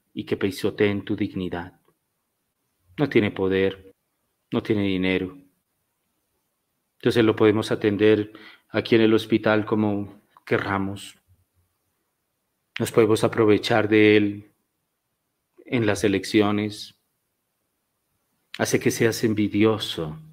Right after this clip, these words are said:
que siempre estés criticando al que tiene, envidioso. ¿Y cómo trabaja este demonio en la vida de una persona?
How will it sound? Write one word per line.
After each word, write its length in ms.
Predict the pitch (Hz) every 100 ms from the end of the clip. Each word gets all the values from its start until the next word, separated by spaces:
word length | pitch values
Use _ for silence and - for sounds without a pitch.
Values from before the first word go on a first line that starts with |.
| _ _ _ -
que 80 | -
siempre 340 | - 113 107 110
estés 300 | - 107 -
criticando 840 | 107 104 95 - 104 107 101 98 - - -
al 180 | 104 101
que 120 | 101
tiene, 540 | - 101 101 87 80 -
envidioso. 880 | 117 104 95 101 107 98 - - - _ _ _ _ _ _ _ _ _ _ _ _ _
¿Y 120 | - -
cómo 480 | 156 190 190 - - - - _
trabaja 460 | 151 123 135 160 123
este 260 | - 120
demonio 760 | 113 104 104 98 95 95 90 - _ _
en 140 | 120 107
la 80 |
vida 240 | 101 107 110
de 80 | 110
una 180 | 104
persona? 600 | 104 - - 85 78 78